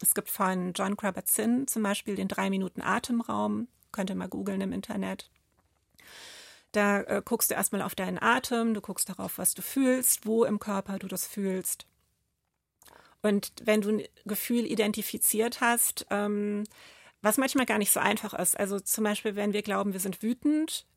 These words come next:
ist es oft so, dass darunter ein anderes Gefühl liegt, nämlich Traurigkeit oder wir sind verletzt worden, wir fühlen uns verletzt. Und dann zu gucken, welches Gefühl ist es wirklich, welches ist das Kerngefühl und dem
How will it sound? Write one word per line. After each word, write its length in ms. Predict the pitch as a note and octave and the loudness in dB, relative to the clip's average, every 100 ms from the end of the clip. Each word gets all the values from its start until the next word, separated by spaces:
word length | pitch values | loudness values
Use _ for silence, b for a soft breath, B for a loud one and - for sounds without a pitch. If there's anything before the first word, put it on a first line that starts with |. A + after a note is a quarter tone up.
| _ | _
ist 140 | G#3 - | 0 2
es 120 | - | 4
oft 220 | G#3 - | 2 2
so, 140 | - | 2
dass 280 | A3 G3+ - | 4 2 2
darunter 580 | - G3 G3 G3 G#3 F#3+ | 0 0 2 2 2 0
ein 140 | F#3 F3+ | 0 -2
anderes 340 | F#3 F3 - | -2 -2 -2
Gefühl 280 | G3 - G3+ | -4 -4 -2
liegt, 240 | F3+ - | -2 -4
nämlich 220 | F#3 F3+ | -4 -6
Traurigkeit 880 | - G3 F#3+ F#3 - G3 F3 F#3+ - - | -2 0 0 -2 -8 -6 -6 -6 -12 -10
oder 140 | F#3 | -8
wir 80 | F3 | -6
sind 140 | F#3 | -8
verletzt 520 | - F#3+ F#3+ - - - | -6 -4 -2 0 -2 0
worden, 340 | F3+ F3+ F3 | -2 -2 -4
wir 80 | F3 | -6
fühlen 220 | - F3+ | -8 -8
uns 160 | F3+ - | -8 -6
verletzt. 480 | F#3 G3+ - - B B B B B B B | -2 -2 -2 -4 B B B B B B B
Und 300 | G3+ G3+ F#3+ | 0 0 2
dann 320 | G3 G3+ G#3+ | 2 4 4
zu 160 | - A3 | 2 2
gucken, 400 | A3 - G3+ G3 | 0 2 2 2
welches 300 | F#3+ - - | 0 0 -2
Gefühl 360 | - - G#3+ | -2 0 2
ist 160 | - - | 2 -2
es 160 | - | -2
wirklich, 440 | G3 G#3 - C4 - | -2 -4 -2 -2 -2
welches 260 | G3+ - | -4 -4
ist 200 | - - | -4 -2
das 100 | - | -2
Kerngefühl 840 | - G3 G3+ G#3+ - A3+ G#3+ G#3 A3 - _ _ _ _ _ | 0 0 0 -2 -4 0 2 2 -2 -6 _ _ _ _ _
und 180 | G3+ G3+ | 2 4
dem 320 | G#3 G#3 G3 | 4 4 2